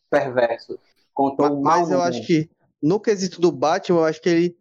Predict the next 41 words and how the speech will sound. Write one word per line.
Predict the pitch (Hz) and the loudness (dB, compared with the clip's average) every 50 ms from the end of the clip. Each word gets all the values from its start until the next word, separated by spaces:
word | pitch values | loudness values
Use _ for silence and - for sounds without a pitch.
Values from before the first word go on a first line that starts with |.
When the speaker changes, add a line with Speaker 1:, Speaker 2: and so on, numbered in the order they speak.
| _ _ _ _ _ | _ _ _ _ _
Speaker 2:
apesar | - 131 135 - 151 139 131 127 123 139 139 160 170 | -4 -4 -2 0 0 0 0 0 0 0 0 0 -2
de | - 143 143 143 | -2 -2 0 2
morar | 135 139 131 127 123 127 127 | 4 4 4 4 2 0 -2
em | 127 123 | -4 -2
Gotham, | 113 131 139 185 214 214 - 156 135 - | 0 2 2 2 2 -2 -4 -6 -2 0
ele | 143 147 151 | 0 2 2
não | 147 175 220 240 | 2 0 0 -2
tem | - - 220 220 220 214 - _ _ _ | -2 -2 0 0 0 -2 -6 _ _ _
tanto | - 202 226 277 285 - - | -2 0 0 0 0 0 0
acesso | 220 202 190 - - 185 180 170 - | 0 0 0 -2 -2 0 0 0 0
a | 175 | 0
essa | 165 - 170 | 0 0 -2
podridão, | 165 - 175 170 156 160 147 147 139 127 139 139 160 208 214 170 135 - _ _ _ _ | -2 0 0 0 2 2 0 0 0 0 0 0 2 2 0 -2 -4 -6 _ _ _ _
a | - 127 123 | -4 -2 0
não | 127 127 123 | 0 0 0
ser, | 131 - 139 131 127 | 2 0 0 0 0
sei | - 151 | 0 0
lá, | 139 135 127 120 - - _ _ _ - - _ _ - | 2 2 0 0 -2 -6 _ _ _ -20 -20 _ _ -2
de | - 135 | 2 2
jornais | 135 127 123 127 123 127 131 151 175 175 147 143 | 2 2 0 -2 -2 -2 -2 0 0 0 0 -2
e | 139 | -2
T | 147 151 143 131 | 0 0 0 0
V, | 127 131 151 170 | 0 0 0 0
porque | 170 - 202 202 - - 233 | 0 -2 -6 -6 -4 -2 0
ele | 233 226 226 226 | 0 2 2 0
é | 233 | 0
rico | 226 190 208 233 226 - 262 | 2 0 -2 -4 -2 0 0
e | |
milionário | 247 240 240 240 233 233 220 214 226 | 2 2 2 2 0 0 0 0 0
e | 233 | 2
mora | 226 226 233 240 | 2 2 2 2
numa | 240 233 233 233 | 2 2 2 2
mansão. | 233 247 262 - - - 208 160 156 147 | 2 0 0 -2 -2 0 0 0 0 0
<laughs> | - - 160 113 - - - _ _ _ - - - - _ | 0 0 0 0 -2 -8 -20 _ _ _ -16 -16 -16 -6 _
Speaker 1:
É, | - 302 214 151 | 2 2 2 2
<laughs> | - - - - 214 185 - - - - _ _ _ _ - - - 185 | 2 -2 -2 0 0 0 0 -2 -8 -14 _ _ _ _ -18 -4 -2 0
é | 185 | 2
verdade. | 180 226 240 214 | 2 2 2 2
Speaker 2:
Talvez | 202 185 214 233 233 247 | 2 2 2 2 2 0
ele | 240 233 | 0 0
não, | 254 262 | 0 0